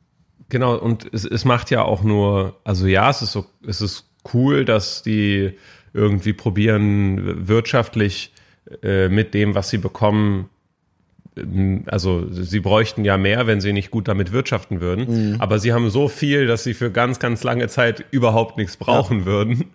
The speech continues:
Speaker 1: <laughs> So, und, äh,
Speaker 2: Ja.
Speaker 1: wenn da irgendwie so eine, so eine echte Gemeinnützigkeit da wäre, dann würde es halt wen-, würde es halt mehr Sinn machen, wenn nicht irgendwie mehr,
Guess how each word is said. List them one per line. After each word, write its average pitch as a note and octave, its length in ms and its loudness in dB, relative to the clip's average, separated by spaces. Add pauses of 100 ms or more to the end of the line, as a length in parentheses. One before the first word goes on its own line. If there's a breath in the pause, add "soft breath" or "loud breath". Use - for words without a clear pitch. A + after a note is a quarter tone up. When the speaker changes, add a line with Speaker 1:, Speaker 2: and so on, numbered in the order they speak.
(120)
Speaker 1:
<laughs> - 180 -14
So, C3 340 2
und, A2+ 380 0
äh, G#2 100 -4
Speaker 2:
Ja. G#2+ 240 2 (380 loud breath)
Speaker 1:
wenn A2 160 0
da G#2 120 0
irgendwie A2 280 0
so G#2 120 0
eine, G#2+ 200 2
so G#2 120 -2
eine A2 140 2
echte A2 280 -4
Gemeinnützigkeit G#2 800 -2
da G#2 180 2
wäre, G#2 220 2
dann F#2+ 380 0 (200)
würde G2+ 160 -2
es F#2+ 80 -6
halt F#2 220 -2
wen-, G2+ 300 -2
würde G2+ 100 -2
es F2+ 120 -4
halt F#2+ 120 0
mehr F#2+ 200 2
Sinn G2+ 180 0
machen, G2 260 -2
wenn F2+ 160 0
nicht F#2 140 -2
irgendwie F#2 260 -2
mehr, F#2 340 0